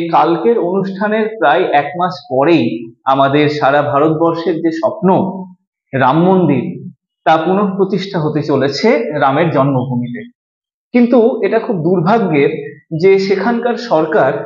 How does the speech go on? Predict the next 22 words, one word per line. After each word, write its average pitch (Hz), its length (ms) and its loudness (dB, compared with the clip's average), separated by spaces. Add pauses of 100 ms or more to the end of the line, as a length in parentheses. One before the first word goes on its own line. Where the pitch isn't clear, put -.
(360)
একটি 208 220 0
নির্দিষ্ট 214 520 2
মান, 165 420 2
একটি 143 200 -2
সীমা 226 460 2
বেঁধে 165 300 2
দিয়েছে 139 400 -4 (360)
যে 190 120 4 (120)
যাদেরকে 208 600 2
invite 196 540 0
করা 170 240 0
হবে, 151 360 -2
যারা 160 260 2
আমন্ত্রণ 196 640 2
পত্র - 240 -6 (120)
পাবেন, 156 320 0 (600)
তারাই 160 260 2
কেবলমাত্র 190 560 0
যেতে 147 240 -2
পারবেন, 123 400 0 (560)
তার 147 240 4
বাইরে। 139 300 2